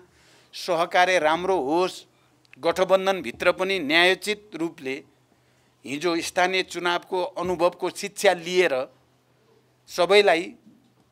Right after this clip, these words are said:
न्याय हुने किसिमले गठबन्धन होस्, तालमेल होस् भनेर पनि बल गरिया छ। जो मुद्दामा अलि निकट छन् तिनीहरूसँग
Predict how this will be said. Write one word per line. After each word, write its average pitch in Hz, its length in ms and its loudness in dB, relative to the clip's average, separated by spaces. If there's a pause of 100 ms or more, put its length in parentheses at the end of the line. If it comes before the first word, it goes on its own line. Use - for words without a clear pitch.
(420)
न्याय 185 420 4
हुने 165 260 0
किसिमले 170 500 -6
गठबन्धन 160 600 -2
होस्, 151 360 0
तालमेल 165 500 2
होस् 160 380 0
भनेर 151 300 -2
पनि 202 240 -4
बल 165 280 2
गरिया 170 360 2
छ। 170 300 -8 (1120)
जो 196 180 -2
मुद्दामा 185 560 0
अलि 196 160 -6
निकट 185 440 -4
छन् 180 280 -6
तिनीहरूसँग 185 640 -2